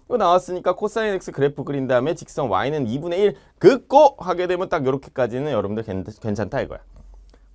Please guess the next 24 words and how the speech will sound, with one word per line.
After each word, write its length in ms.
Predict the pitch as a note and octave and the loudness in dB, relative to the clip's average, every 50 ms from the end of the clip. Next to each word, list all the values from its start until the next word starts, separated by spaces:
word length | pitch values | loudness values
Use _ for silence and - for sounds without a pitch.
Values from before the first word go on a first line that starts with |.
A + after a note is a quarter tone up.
| _ | _
근데 80 | - F2+ | -6 -4
요것도 400 | F2+ F2+ A#2 - - A2 F#2+ E2 | -2 -2 -4 -4 -2 -4 -4 -4
또 80 | - | -4
이 60 | F#2+ F2 | -6 -4
왼쪽에 360 | F2 F#2 G#2+ A#2 D3 C3+ B2 | -4 -4 -4 -4 -4 -6 -6
있는 140 | G#2+ G#2 F#2 | -4 -4 -2
요 180 | G2+ B2 C3+ | -2 -2 -2
그래프 280 | A#2 G#2 G2+ F#2+ - - | -2 -2 -4 -4 -4 -8
그리고 160 | G#2 G2 G2 | -8 -6 -6
있으면 180 | F#2+ - B2 - | -8 -8 -10 -12
안 60 | D#2 D#2 | -10 -10
되죠. 240 | D#2 D2+ - C2+ | -10 -10 -10 -10
요거는 300 | D2 E2+ F#2+ G2 F#2+ F2+ | -10 -8 -8 -8 -6 -6
요렇게 240 | D#2+ F2+ - - - | -4 -6 -6 -8 -10
바꿔가지고 520 | - F2 F2 - F#3 F3+ F#3 F#3 D#3+ E3 C#3+ | -14 -16 -8 -6 0 2 2 4 4 2 0
그린 380 | D3 E3 F3 F3+ F3 D#3+ D3+ - _ | 0 -2 -2 -2 -4 -6 -8 -12 _
거다. 300 | - C3+ - F#3 - - - _ _ _ _ _ _ _ _ | -4 0 0 0 -2 -2 -8 _ _ _ _ _ _ _ _
이런 200 | A#2+ B2 C#3 C3 | -2 -2 0 0
건데, 340 | G#2 F#2 F2+ C3+ B2 - - _ _ _ _ _ _ _ _ _ _ _ _ _ _ _ _ _ _ _ _ _ _ _ | 0 0 2 0 0 0 -2 _ _ _ _ _ _ _ _ _ _ _ _ _ _ _ _ _ _ _ _ _ _ _
얘를 300 | - C3 E3 F3 F3+ D3 | 4 6 6 6 6 4
어떻게 240 | A#2+ B2+ - - - | 4 2 2 2 0
해볼 180 | D3 C3 C3+ B2+ | 0 0 0 -2
거냐면 420 | - A#2 G#2 G2+ A#2+ C3+ G#2+ D2 - _ _ _ _ _ _ _ _ _ _ _ _ _ _ _ | -2 -2 -2 -2 -2 -4 -4 -6 -10 _ _ _ _ _ _ _ _ _ _ _ _ _ _ _
크롭 640 | - - B3+ C4+ - - - - E3 G3+ G#3 - | -2 0 0 2 0 -2 0 4 4 4 4 2